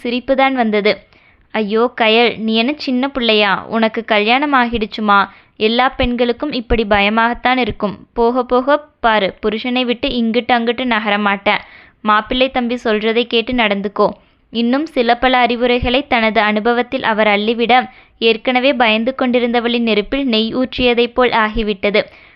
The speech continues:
அவளும் சின்ன பெண்தான், அவளுக்கும் தயக்கங்கள் நிறையவே இருக்கும். அதை கலைந்து மென்மையாக அறிவுரை கூறி அனுப்ப வேண்டும் என்பதையெல்லாம் அவருக்கு தெரியவில்லை.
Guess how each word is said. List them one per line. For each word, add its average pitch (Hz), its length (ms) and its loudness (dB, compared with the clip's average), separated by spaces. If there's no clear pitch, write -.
அவளும் 240 480 0
சின்ன 254 260 -2
பெண்தான், 220 540 -2
அவளுக்கும் 233 560 -2
தயக்கங்கள் 254 600 0
நிறையவே 226 520 2
இருக்கும். 226 360 -2
அதை 220 340 0
கலைந்து 233 420 -2
மென்மையாக 247 580 0
அறிவுரை 240 440 0
கூறி 247 240 -2
அனுப்ப 214 300 -2
வேண்டும் 220 340 -2
என்பதையெல்லாம் 214 640 0
அவருக்கு 240 460 0
தெரியவில்லை. 214 640 -2